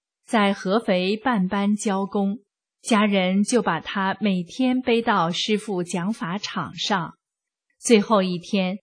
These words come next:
师父在讲台上没动手没动脚，当场给学员们清理身体。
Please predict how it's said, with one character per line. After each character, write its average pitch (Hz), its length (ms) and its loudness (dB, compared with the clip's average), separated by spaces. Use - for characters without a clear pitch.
师 - 280 2
父 233 260 2
在 226 260 0
讲 180 300 -2
台 165 260 -6
上 185 360 0
没 180 240 0
动 233 260 2
手 156 380 0
没 175 200 -2
动 226 240 2
脚， - 380 -4
当 214 240 4
场 190 400 0
给 185 260 0
学 190 280 0
员 190 200 2
们 190 280 0
清 262 260 0
理 220 160 0
身 233 340 0
体。 - 360 -6